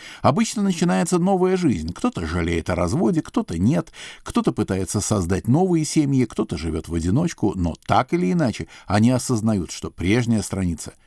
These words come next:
перевёрнута. Можно спорить о том, когда именно и почему именно распад С С С Р стал неизбежен. Это тема отдельных дискуссий.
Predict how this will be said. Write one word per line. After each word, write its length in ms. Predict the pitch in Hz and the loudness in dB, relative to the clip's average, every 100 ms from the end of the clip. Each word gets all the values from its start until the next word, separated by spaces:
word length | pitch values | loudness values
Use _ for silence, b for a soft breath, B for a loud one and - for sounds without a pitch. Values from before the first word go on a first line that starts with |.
| _ - | _ 0
перевёрнута. 720 | 113 143 160 90 - - - _ B B B B | 4 4 4 0 -8 -20 -20 _ B B B B
Можно 300 | 131 120 131 | 4 4 -2
спорить 480 | - 117 117 95 82 | -2 2 2 2 -4
о 80 | |
том, 220 | - 76 - B | -10 -10 -12 B
когда 260 | - 101 104 | -2 2 2
именно 480 | - 123 127 98 87 | 2 2 4 2 0
и 60 | |
почему 580 | 90 104 - 98 113 101 | -2 -2 0 2 2 2
именно 520 | 82 107 101 87 78 B B B | 2 2 2 0 -4 B B B
распад 480 | 101 - 98 90 - | -2 0 -2 -4 -2
С 200 | 92 - | -6 -4
С 200 | - 87 | -6 -4
С 100 | 107 | -2
Р 160 | 104 | -2
стал 280 | - 87 85 | -4 -4 0
неизбежен. 640 | 87 87 76 82 80 78 - | 0 0 -2 -4 -4 -6 -4
Это 220 | 127 85 | -2 -2
тема 300 | - 98 76 | -2 -2 -2
отдельных 360 | 78 90 73 78 | -4 -4 -4 -6
дискуссий. 520 | 104 - 107 - | -8 -4 -6 -6